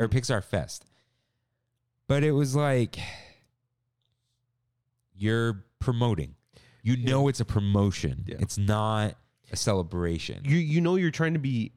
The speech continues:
Speaker 1: somebody's trying to sell you something.
Speaker 2: Yeah.
Speaker 1: Yeah.
Speaker 2: Like, Summer of Heroes, that wasn't too prominent in Disneyland. Like,
Speaker 1: Mm-hmm.
Speaker 2: you know, they do their summer themes, and, uh, I don't know if she called it anything,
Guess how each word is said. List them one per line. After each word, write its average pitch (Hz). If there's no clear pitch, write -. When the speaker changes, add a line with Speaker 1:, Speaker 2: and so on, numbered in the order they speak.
Speaker 1:
somebody's 156
trying 151
to 117
sell 120
you 104
something. 104
Speaker 2:
Yeah. 80
Speaker 1:
Yeah. -
Speaker 2:
Like, 101
Summer 151
of 135
Heroes, 135
that 120
wasn't 139
too -
prominent 71
in 73
Disneyland. 58
Like, 107
Speaker 1:
Mm-hmm. 107
Speaker 2:
you 180
know, 123
they 127
do 143
their 143
summer 110
themes, 107
and, 92
uh, 76
I -
don't 123
know 117
if 101
she 90
called 87
it 80
anything, 60